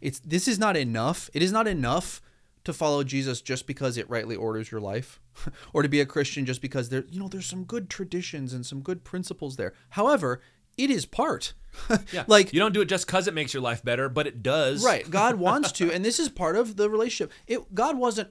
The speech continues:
Speaker 1: only coming to them and saying, "Now I want you to be a good, tidy, orderly place with good citizens, so I'm giving you these laws." However, if you read the law code that God gave them,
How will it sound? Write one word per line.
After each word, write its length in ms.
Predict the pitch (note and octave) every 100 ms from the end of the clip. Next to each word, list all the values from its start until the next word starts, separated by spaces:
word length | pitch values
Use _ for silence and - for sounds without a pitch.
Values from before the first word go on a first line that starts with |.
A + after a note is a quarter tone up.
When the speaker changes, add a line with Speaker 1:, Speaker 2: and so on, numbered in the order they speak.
| -
Speaker 1:
only 380 | A3+ D4 G#3+
coming 240 | D#3 F#3+ F#3+
to 40 |
them 60 | E3+
and 80 | D3+
saying, 180 | D3+ C#3+
"Now 120 | C#3+
I 20 | C#3
want 280 | D#3 G3+ G#3
you 60 |
to 80 | F3+
be 120 | E3+
a 80 | D3
good, 320 | C3 D#3 D#3+
tidy, 380 | - D#3 D#3 C#3+
orderly 680 | - D3 C#3+ C#3 C3 B2 A#2+ - _ _
place 400 | - D#3 B2+ -
with 160 | C#3 C3+
good 200 | D3 C3+
citizens, 460 | D3+ C#3+ C#3 B2+
so 80 | -
I'm 140 | C#3 C3+
giving 200 | C#3 C3+
you 60 |
these 160 | B2 C3
laws." 220 | D3 A2
However, 560 | - F3 E4 G#3+ A2 - -
if 200 | - F#3+
you 140 | G4 F4
read 400 | D3+ B3 F#3+ C#3+
the 100 | E3+
law 340 | E3 E3 B3
code 320 | B3 E3 C#3+ C#3
that 140 | D3
God 220 | C#3 C3
gave 240 | A#2+ F3 G#3
them, 220 | A#2 A2+